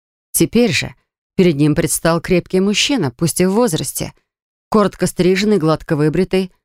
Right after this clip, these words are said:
с нормальным цветом лица, будто даже помолодел. "Арам!" — охнул он и чуть не бегом побежал к калитке. Даже забыл сменить домашние тапочки на уличную обувь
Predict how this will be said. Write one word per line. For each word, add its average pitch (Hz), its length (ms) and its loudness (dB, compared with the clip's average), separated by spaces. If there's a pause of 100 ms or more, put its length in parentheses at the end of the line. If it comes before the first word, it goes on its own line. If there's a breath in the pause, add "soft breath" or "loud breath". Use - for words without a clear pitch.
(180)
с - 100 -6
нормальным 143 540 2
цветом 135 400 -4
лица, 151 400 -4 (460)
будто 139 500 -2
даже 180 260 0
помолодел. 202 760 0 (1120)
"Арам!" — 151 920 0 (320)
охнул 196 520 2
он 226 240 0
и 175 60 -4
чуть - 240 -4
не 196 80 2
бегом 190 320 0
побежал 165 380 -2
к - 60 -20
калитке. 165 520 -2 (380)
Даже 156 220 0
забыл 170 300 2
сменить 170 380 0
домашние 170 500 0
тапочки - 440 -2
на 165 160 2
уличную 160 480 0
обувь 170 360 -2